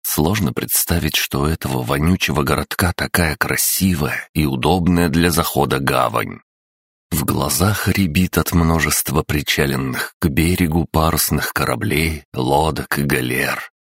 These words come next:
Здесь всегда так людно, и никому нет дела до двух вооружённых парней,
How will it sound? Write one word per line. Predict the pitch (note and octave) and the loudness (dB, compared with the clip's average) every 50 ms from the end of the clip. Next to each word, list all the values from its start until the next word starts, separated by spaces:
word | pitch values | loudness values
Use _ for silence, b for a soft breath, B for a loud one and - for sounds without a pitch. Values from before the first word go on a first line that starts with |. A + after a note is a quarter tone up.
| _ _ _ _ _ - | _ _ _ _ _ -6
Здесь | - C2 A#1+ C2+ D#2 F#2+ - | -6 -2 -2 -2 -2 -2 -2
всегда | - - - - C#2+ D2 C#2 F#2 | -2 -2 -2 -2 0 0 0 0
так | F#2+ - F2 - - | 0 0 0 2 2
людно, | F2 F2 F2 F2+ F2+ D2+ D#2 D#2 D2 | 2 4 4 2 2 2 2 2 2
и | D2 | 2
никому | D2 D2 D2 C2 - C#2 D#2 F#2 G#2 | 2 2 0 0 0 2 2 2 4
нет | G2+ F#2+ E2+ E2+ | 2 2 2 2
дела | D#2 F2 F#2 E2+ E2+ E2 | 2 2 4 4 2 2
до | C2 D2 C#2 | 2 0 0
двух | A#1+ C2 D2 F#2 - - - | 0 0 0 0 0 -2 0
вооружённых | D2 C#2+ C#2 C2 B1 C2+ C#2+ - F2 E2 E2+ E2 D2+ C#2 - - | 0 0 0 0 -2 -2 0 2 2 2 2 2 0 -2 -2 -2
парней, | - C#2 C2+ B1+ C2+ C#2+ D2+ F2 E2+ C#2+ B1+ - | -2 -2 0 -2 -2 0 0 0 0 0 -4 -10